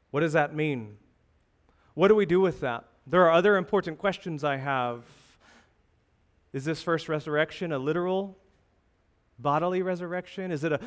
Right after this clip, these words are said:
spiritual reign? How is that even consistent? Will the saints be victorious over the beast at the end? You know the answer, it's yes, but how do we get there?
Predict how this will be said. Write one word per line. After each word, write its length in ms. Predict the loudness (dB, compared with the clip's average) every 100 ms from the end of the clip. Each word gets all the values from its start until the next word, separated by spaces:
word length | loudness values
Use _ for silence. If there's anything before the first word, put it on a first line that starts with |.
| -10
spiritual 800 | -16 -8 2 2 2 0 0 2
reign? 600 | 2 0 2 0 -4 -8 -16 _ _ _ _ _ _ _ _ _ _ _ _ _ _ _ _ _ -8
How 140 | -6
is 80 | -4
that 100 | -4
even 180 | -4 -8
consistent? 680 | -12 -12 -12 -12 -16 -16 -18 _ -20 -20 _ _ _ _ _ _ _ _ _ _ _ -4
Will 140 | -2
the 100 | -2
saints 880 | -4 -8 -8 -12 -20 -20 -20 -20 _ _ _ _ _ _ _ -12
be 80 |
victorious 640 | -10 -10 -8 -6 -6 -6 -10
over 140 | -14
the 80 | -12
beast 560 | -12 -12 -14 -20 -20 -20 -20 _ _ _ _ _ _ -20
at 160 | -16
the 120 | -12 -10
end? 240 | -10 -12
You 80 | -10
know 140 | -8
the 140 | -8 -8
answer, 300 | -10 -12 -14
it's 160 | -12
yes, 240 | -10 -10 -12
but 140 | -12
how 80 | -10
do 80 | -10
we 80 |
get 220 | -12 -14 -14
there? 180 | -16